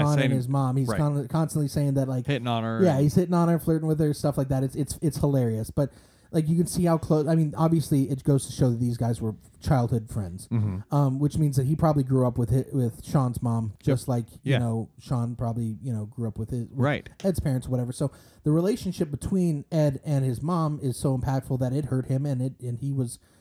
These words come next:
Speaker 1: breaking down, you know, when, when, when, when it happened as well. Like, that was a tough scene to watch. I mean, it, it was, I know it's a comedy, and I know it's, it's, it's a goofy movie, but that is, that's a tough scene to
Speaker 2: Mm-hmm.
Speaker 1: watch just 'cause it's,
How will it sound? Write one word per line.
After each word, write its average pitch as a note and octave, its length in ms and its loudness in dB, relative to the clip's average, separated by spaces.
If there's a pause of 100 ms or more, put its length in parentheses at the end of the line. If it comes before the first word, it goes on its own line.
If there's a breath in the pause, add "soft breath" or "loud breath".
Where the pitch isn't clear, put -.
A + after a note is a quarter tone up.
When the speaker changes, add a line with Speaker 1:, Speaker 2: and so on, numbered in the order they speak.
(160 soft breath)
Speaker 1:
breaking C3+ 320 0
down, B2+ 380 -2
you D#3+ 80 -2
know, C#3 160 0
when, C3+ 280 -2
when, B2+ 320 -6
when, C3+ 280 -4
when C3 140 -2
it B2 80 -6
happened C3+ 260 -4
as B2 160 -6
well. F3 180 0
Like, D#3 140 -2 (840 soft breath)
that C#3+ 160 0
was B3+ 120 0
a B3+ 40 -2
tough G#3+ 260 2
scene G#3+ 280 0
to D#3+ 60 2
watch. D3+ 600 0
I D3 140 0
mean, D3 180 0
it, D3+ 140 0 (100)
it D3+ 80 0
was, D3 400 0
I D#3+ 100 2
know G3 180 2
it's G#3 120 -2
a A3 40 -2
comedy, F3 480 0
and D3 120 -2
I D3 80 2
know D3 240 2
it's, - 260 -6
it's, C3 260 -8
it's - 160 -4
a C#3+ 40 -2
goofy B2+ 340 -2
movie, D3 280 0
but A#2 160 -6
that D3+ 240 -4
is, B2+ 260 -4
that's D3+ 180 -6
a G3 40 -8
tough F3+ 260 -4
scene F#3+ 220 -2
to D3+ 60 0
Speaker 2:
Mm-hmm. G#2+ 100 0
Speaker 1:
watch A2+ 340 2
just - 200 -12
'cause A#2+ 160 -6
it's, A#2+ 240 -10